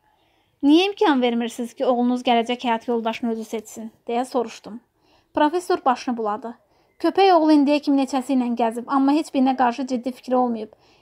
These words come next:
İndi daha evlənmək vaxtı gəlir. Demişəm ki, gəlinimi mən özüm seçəcəm." "Bəs niyə məhz kənd qızı istəyirsiz?" "Ona görə ki, şəhər qızlarına qətiyyən etibarım qalmayıb, qardaş oğlu.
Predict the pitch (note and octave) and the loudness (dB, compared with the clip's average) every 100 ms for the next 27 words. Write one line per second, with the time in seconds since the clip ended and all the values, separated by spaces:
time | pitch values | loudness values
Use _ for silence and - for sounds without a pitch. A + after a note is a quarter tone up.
0 | - D4+ D#4 D#4 E4 D#4 C4+ C4 C4+ C4 | 2 4 6 6 6 4 2 2 2 0
1 | C4 A3+ - A#3+ A#3+ A#3 C4 D4+ E4+ D#4+ | -2 -4 -4 -2 -2 -2 0 2 2 0
2 | C4 C#4+ C#4 B3+ B3 C#4 C4+ A#3+ A#3+ A#3 | 0 0 2 2 2 2 2 0 -4 -8
3 | A3+ A3+ A#3+ - - _ _ _ _ - | -10 -12 -14 -16 -18 _ _ _ _ 0
4 | D4+ D4 E4 E4 F4+ E4+ - B3+ B3 A#3+ | 0 4 4 6 4 0 -2 -4 -4 -6
5 | A#3+ A#3 B3 A#3 A3 - - _ _ _ | -6 -8 -6 -6 -6 -16 -16 _ _ _
6 | _ _ _ _ - F4 G4 E4+ D4 C#4 | _ _ _ _ 2 4 4 4 2 2
7 | E4+ - D#4+ E4+ D#4+ B3+ C4+ D4 D#4 D4+ | -4 2 2 4 0 0 2 2 2 0
8 | E4+ C#4+ C4 B3 B3+ C4+ C#4+ D4 C#4 B3+ | 2 0 0 0 0 0 2 2 2 -2
9 | - C4+ B3+ C4+ B3+ A#3 B3 | -2 -2 0 -4 -4 -4 -8